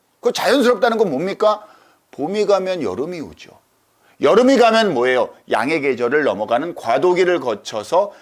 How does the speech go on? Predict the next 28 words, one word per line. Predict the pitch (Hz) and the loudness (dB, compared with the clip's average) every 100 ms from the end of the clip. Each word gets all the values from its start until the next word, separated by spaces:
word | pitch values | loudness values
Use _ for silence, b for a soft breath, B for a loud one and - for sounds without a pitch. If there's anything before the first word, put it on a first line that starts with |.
| B | B
가을로 | - 107 110 170 220 214 190 | -14 -8 -2 -2 -2 -4 -4
가고요. | 135 101 98 107 156 | -6 -12 -10 -4 -4
가을은 | - - 107 139 147 | -6 -2 2 2 0
다시 | - 98 - 117 | -4 -6 -6 -8
겨울로 | - 90 120 127 123 | -6 -2 0 2 0
가고요. | 104 92 101 113 127 | 0 -4 -4 -4 -4
겨울은 | 95 110 135 139 | 0 2 2 -2
다시 | 92 92 151 147 B B | -6 -6 -6 -8 B B
봄으로 | - 107 151 139 | -6 -2 0 0
가요. | 95 87 87 B B | -4 -10 -12 B B
이것처럼 | 202 320 - 285 | -4 -2 2 0
자연스러운 | 147 143 131 117 101 | 0 -4 -6 -10 -14
게 | 82 | -18
어디 | - | -20
있어요? | - _ _ _ _ _ _ _ _ _ | -20 _ _ _ _ _ _ _ _ _
무슨 | 147 190 | -8 -4
말인지 | 175 139 | -2 -2
이해됩니까? | 127 101 90 92 156 B B | -4 -4 -14 -14 -14 B B
이러한 | - 185 240 254 262 170 | -2 2 4 4 2 -2
부분을 | 110 113 220 | -6 -6 -2
이야기하는 | 202 104 123 131 113 90 | -2 0 -2 -4 -10 -14
거예요. | 82 - - _ b b b | -20 -20 -20 _ b b b
아, | 80 85 | -8 -8
생관계라는 | - 185 190 190 170 139 110 98 | -10 -6 0 0 0 -6 -6 -8
건 | 98 165 | -10 -10
자연스러운 | - 90 135 175 202 196 | -10 -6 -6 -4 -6 -4
관계를 | 156 117 117 139 | -6 -6 -4 -4
이야기하는구나 | 139 98 101 101 95 90 90 92 120 127 98 | -4 -6 -8 -10 -16 -16 -6 0 2 2 0